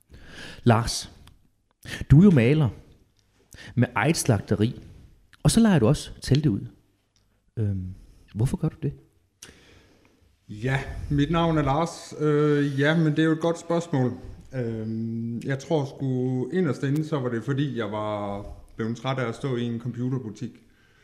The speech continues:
Speaker 2: hvor jeg egentlig oprindeligt er udlært.
Speaker 1: Det henleder mig en lille smule til næste spørgsmål, Lars. Kan du ikke lige forklare en lille smule om dig selv til at starte med?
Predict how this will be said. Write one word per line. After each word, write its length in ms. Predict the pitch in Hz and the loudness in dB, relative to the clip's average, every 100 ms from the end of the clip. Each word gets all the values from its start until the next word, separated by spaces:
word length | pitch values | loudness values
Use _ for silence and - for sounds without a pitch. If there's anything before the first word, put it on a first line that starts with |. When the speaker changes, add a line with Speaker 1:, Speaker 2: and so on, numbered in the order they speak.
| _ _ - | _ _ -8
Speaker 2:
hvor 140 | 120 | -4
jeg 140 | 117 113 | -2 -2
egentlig 220 | 120 107 | -2 -4
oprindeligt 400 | 104 120 113 101 | -4 -4 -2 -4
er 40 | |
udlært. 340 | 107 113 104 101 - - - _ _ _ - - - | -4 -6 -6 -10 -16 -20 -20 _ _ _ -18 -16 0
Speaker 1:
Det 140 | 120 | 4
henleder 280 | 117 160 165 | 6 8 8
mig 140 | 107 101 | 8 6
en 60 | |
lille 160 | 120 160 | 6 4
smule 200 | 131 131 | 4 4
til 100 | 123 | 4
næste 220 | 131 127 | 4 4
spørgsmål, 400 | - 120 127 101 | 2 4 4 2
Lars. 180 | 87 104 | 2 2
Kan 120 | 123 | 4
du 40 | |
ikke 100 | 170 | 4
lige 140 | 170 190 | 6 4
forklare 440 | - - 151 123 | 2 2 2 2
en 60 | 139 | 4
lille 180 | 196 196 | 6 6
smule 240 | 156 139 | 4 4
om 120 | 131 | 4
dig 100 | 127 | 4
selv 300 | - 151 - | 4 2 2
til 100 | - | -4
at 80 | - | -2
starte 280 | - 98 107 | 2 2 4
med? 180 | 101 | 4